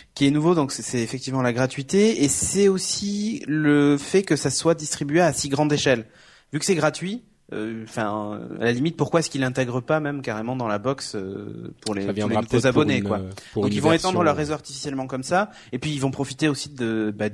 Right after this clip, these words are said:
Speaker 1: comme ils brident le débit sur YouTube, ils vont avoir du débit pour passer les appels trois G dessus, quoi.
Speaker 2: <laughs>
Speaker 1: Donc, euh, non, mais ça,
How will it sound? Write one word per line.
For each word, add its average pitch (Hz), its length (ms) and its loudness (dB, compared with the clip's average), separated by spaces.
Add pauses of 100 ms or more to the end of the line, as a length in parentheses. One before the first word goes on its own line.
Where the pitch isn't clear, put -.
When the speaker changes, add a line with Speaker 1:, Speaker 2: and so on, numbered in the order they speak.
(300)
Speaker 1:
comme 127 160 -2
ils 120 100 0
brident 123 320 -2
le 113 80 -2
débit 113 280 -4
sur 113 220 -2
YouTube, 131 440 0 (320)
ils 113 60 -4
vont 113 80 2
avoir 113 160 2
du 110 80 -6
débit 110 260 -4
pour 120 160 -6
passer 107 220 -2
les 107 160 -4
appels 104 200 -4
trois - 180 -2
G 110 100 -2
dessus, 156 300 0
quoi. 104 280 0 (300)
Speaker 2:
<laughs> 160 300 2
Speaker 1:
Donc, 117 220 0
euh, 120 200 4
non, 175 140 4
mais 180 280 0
ça, 175 100 -6